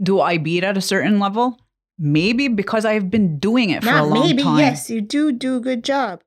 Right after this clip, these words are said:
Speaker 1: You know, I, and, and that's, and, and that's also not a bad thing to say either,
Speaker 2: No,
Speaker 1: where
Speaker 2: it's not
Speaker 1: people,
Speaker 2: bad, no.
Speaker 1: you know, like, that's another area is that we have to get out of this idea to,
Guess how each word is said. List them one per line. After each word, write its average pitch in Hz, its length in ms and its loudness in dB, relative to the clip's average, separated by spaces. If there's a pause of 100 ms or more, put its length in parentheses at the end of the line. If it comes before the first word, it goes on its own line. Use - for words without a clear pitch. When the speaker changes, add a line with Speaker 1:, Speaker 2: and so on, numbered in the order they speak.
(140)
Speaker 1:
You 185 120 0
know, 233 140 2
I, 151 260 0
and, 202 280 0
and 190 340 2
that's, - 300 -4
and, 214 240 -2
and 202 240 0
that's 349 140 0
also 285 280 -2
not 208 240 2
a 208 40 0
bad 190 340 -4
thing 202 240 0
to 190 100 -2
say 175 200 0
either, 220 340 4
Speaker 2:
No, 151 120 4
Speaker 1:
where 180 120 2
Speaker 2:
it's 214 100 -2
not 233 120 4
Speaker 1:
people, 214 120 2
Speaker 2:
bad, - 200 0
no. 202 120 -4
Speaker 1:
you 220 160 0
know, 240 160 2
like, 214 220 0
that's 208 180 -2
another 208 460 2
area 175 380 0
is 147 160 -2
that 156 260 -4 (260)
we 180 140 2
have 208 180 0
to 233 60 -2
get 190 160 -2
out 175 160 -2
of 165 80 -2
this 151 160 -4
idea 156 420 -2
to, - 300 -16